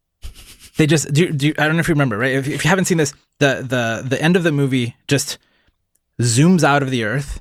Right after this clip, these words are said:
and then keeps zooming out and zooming out and zooming out. And then you, like, see the galaxy and then you, like, see a version of the universe and it z-, keeps zooming out. And then it's a marble. And there's just these aliens, like, playing with marbles. Like, your entire,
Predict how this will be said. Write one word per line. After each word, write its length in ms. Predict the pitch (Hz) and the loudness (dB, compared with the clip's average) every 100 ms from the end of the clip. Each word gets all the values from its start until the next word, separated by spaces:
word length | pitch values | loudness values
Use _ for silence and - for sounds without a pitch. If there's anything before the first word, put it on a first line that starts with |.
| _ | _
and 100 | 127 | -4
then 80 | 127 | -2
keeps 240 | - 131 | 0 -2
zooming 420 | 120 113 143 160 123 | 0 0 2 2 2
out 280 | 113 147 - _ - | 0 -2 -6 _ -4
and 160 | 127 117 | -2 0
zooming 500 | 113 127 151 160 127 | 0 2 2 2 0
out 260 | 120 139 - | -2 -4 -6
and 160 | 127 120 | -4 -2
zooming 440 | 113 123 147 156 | -2 0 2 2
out. 260 | 123 135 147 | 0 0 -2
And 120 | 127 131 | -2 0
then 220 | 127 110 _ _ _ _ | -2 -6 _ _ _ _
you, 100 | 139 | 0
like, 140 | 135 - | 2 0
see 160 | - | 0
the 100 | 151 | 0
galaxy 640 | 127 117 120 143 - 156 | 0 0 0 -4 -2 0
and 80 | 147 | 0
then 80 | 123 | -2
you, 80 | 123 | -4
like, 140 | 120 | -4
see 440 | - - 135 135 131 | -4 -2 -2 -2 -4
a 120 | 123 117 | -6 -4
version 280 | 120 123 139 | -2 0 2
of 80 | 135 | 0
the 80 | |
universe 340 | 120 113 143 143 | -2 0 0 2
and 80 | 147 | 0
it 120 | 127 | 0
z-, 220 | 120 120 | -4 -10
keeps 280 | - 180 170 | -6 -2 0
zooming 320 | 151 180 175 | 2 2 2
out. 160 | 208 208 | 2 0
And 80 | 151 | -2
then 80 | |
it's 100 | 151 | -2
a 40 | 147 | 0
marble. 540 | 139 185 247 104 73 _ _ _ _ _ _ _ | 2 2 2 -2 -12 _ _ _ _ _ _ _
And 120 | 175 | 2
there's 160 | 196 180 | 2 2
just 120 | 202 | 0
these 180 | 233 190 | -2 -2
aliens, 300 | 208 262 151 | 0 0 0
like, 140 | 147 143 | -2 -2
playing 260 | 185 185 | -2 0
with 120 | 196 | 0
marbles. 440 | 185 208 180 117 107 | 0 0 0 -4 -6
Like, 300 | 127 - - | -6 -6 -6
your 240 | 135 170 | 0 2
entire, 720 | 170 147 - 165 170 160 147 | 2 0 0 0 2 0 -2